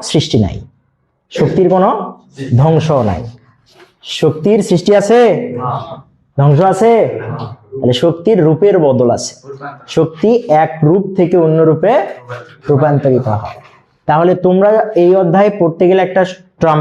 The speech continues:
পাও, সেটা হচ্ছে যে শক্তির সংরক্ষণশীলতার নীতি, তাই না? শক্তির সংরক্ষণশীলতার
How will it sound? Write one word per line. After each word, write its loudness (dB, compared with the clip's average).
পাও, 2
সেটা 0
হচ্ছে 0
যে 2
শক্তির -2
সংরক্ষণশীলতার 0
নীতি, 0
তাই 0
না? 2
শক্তির 0
সংরক্ষণশীলতার 0